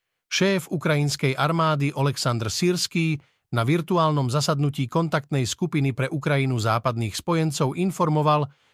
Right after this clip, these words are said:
že situácia na fronte sa zhoršuje. Ruská armáda medzi tým oznámila, že dobila dve dediny v Donetskej oblasti a že dosiahla prelom v ukrajinskej obrane. Rusom sa darí postupovať,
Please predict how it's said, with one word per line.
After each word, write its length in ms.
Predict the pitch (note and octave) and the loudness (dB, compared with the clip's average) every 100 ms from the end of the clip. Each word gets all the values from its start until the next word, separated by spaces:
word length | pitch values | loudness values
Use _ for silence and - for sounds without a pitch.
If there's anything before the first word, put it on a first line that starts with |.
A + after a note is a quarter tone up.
| _ - | _ -6
že 160 | D#3+ D#3 | 0 0
situácia 640 | G#3 G3+ F3+ E3+ - D3 | 0 0 0 0 0 0
na 80 | B2+ | 0
fronte 400 | - C#3 C3 C#3 | 0 0 0 -2
sa 100 | C3+ | -2
zhoršuje. 640 | G#2+ A#2 B2+ - A2 D#2+ - _ _ _ _ _ _ - | 0 0 0 -2 -6 -6 -14 _ _ _ _ _ _ -4
Ruská 420 | C#3+ F3+ - C3 | -2 0 0 0
armáda 600 | C3+ E3 E3 D#3+ D3+ C#3+ - _ _ - | 2 2 2 2 2 0 -2 _ _ -2
medzi 240 | E3+ F#3 | 0 -2
tým 240 | F3 D#3+ E3+ | -2 -2 0
oznámila, 720 | E3 E3 D#3+ E3 E3 D#3+ C#3+ _ _ _ - | -2 0 2 2 2 0 -2 _ _ _ -2
že 100 | D3 | 0
dobila 380 | E3+ F3+ F3+ D#3 | 2 2 2 0
dve 220 | C3+ F3 | 2 0
dediny 380 | D3+ D3 D#3+ D3+ | 0 0 0 0
v 80 | B2 | 0
Donetskej 440 | C#3+ C#3+ - C#3 C#3 | 0 0 0 -2 0
oblasti 640 | E3+ E3+ D#3+ - F3 D#3+ _ _ _ | 0 0 0 -2 -2 -2 _ _ _
a 80 | D#3 | 0
že 140 | C#3+ C#3+ | 2 0
dosiahla 580 | F#3 - F#3+ D3+ C#3 | 0 0 0 0 -2
prelom 400 | - E3 E3+ E3 D3 _ _ _ | 0 0 2 0 -2 _ _ _
v 20 | - | -6
ukrajinskej 720 | F3+ E3+ C#3+ C3+ - C#3 C3+ | -2 0 0 0 0 -2 0
obrane. 480 | C#3+ C3+ B2 F#2+ D#2+ _ _ _ _ _ _ _ _ _ - D#3+ | 0 0 0 -2 -8 _ _ _ _ _ _ _ _ _ -4 -2
Rusom 320 | G#3 G3 D#3+ | 0 0 0
sa 160 | D#3+ | 0
darí 240 | C3+ B2 G#2 | 0 -2 -2
postupovať, 720 | D3+ C#3+ F3 D#3+ D3+ C#3+ | -6 -4 -2 0 0 -2